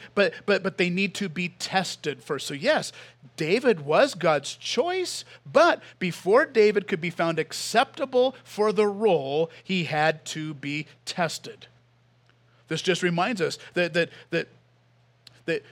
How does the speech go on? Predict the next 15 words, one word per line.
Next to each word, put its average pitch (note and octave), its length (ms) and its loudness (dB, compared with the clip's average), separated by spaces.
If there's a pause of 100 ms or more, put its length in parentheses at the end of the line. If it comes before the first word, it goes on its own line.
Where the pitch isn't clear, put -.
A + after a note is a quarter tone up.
(400)
God's D#3+ 360 2
chosen G#3+ 880 0 (260)
must E3 240 -2
first D#4+ 680 -4 (120)
be F3 140 -2
God's D#3 520 0
tested. - 680 -8 (1200)
He A3 140 0
must A3 360 2
test - 540 -2
you C#3+ 220 -6 (160)
if E3+ 140 -2
he's E3+ 180 -2
going D3+ 320 -4
to E3+ 200 -6